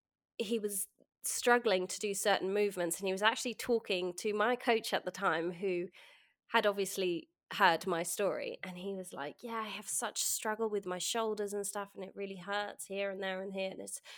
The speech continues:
I just can't get to the bottom of it." Um, and my coach at the time said to me, "Laura, like, do you reckon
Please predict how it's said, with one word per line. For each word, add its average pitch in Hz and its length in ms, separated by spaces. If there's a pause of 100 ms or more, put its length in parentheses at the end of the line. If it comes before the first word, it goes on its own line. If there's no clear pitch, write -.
(160)
I 208 80
just - 260
can't 202 460
get 196 200
to 185 100
the 180 80
bottom 190 320
of 190 120
it." 302 220 (1300)
Um, 233 560
and 233 300 (580)
my 233 280
coach 294 360
at - 100
the 233 60
time 233 480
said 196 340
to - 100
me, 190 440 (460)
"Laura, 208 320
like, 185 260 (480)
do 190 80
you 202 220
reckon 190 560